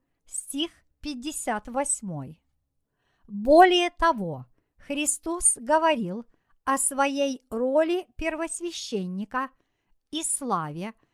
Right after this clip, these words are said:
которую он разделял с Отцом еще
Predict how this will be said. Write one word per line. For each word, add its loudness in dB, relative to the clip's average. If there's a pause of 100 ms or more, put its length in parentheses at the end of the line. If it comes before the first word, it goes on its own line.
(220)
которую 0 (100)
он 6
разделял 0
с -4
Отцом -2 (380)
еще 0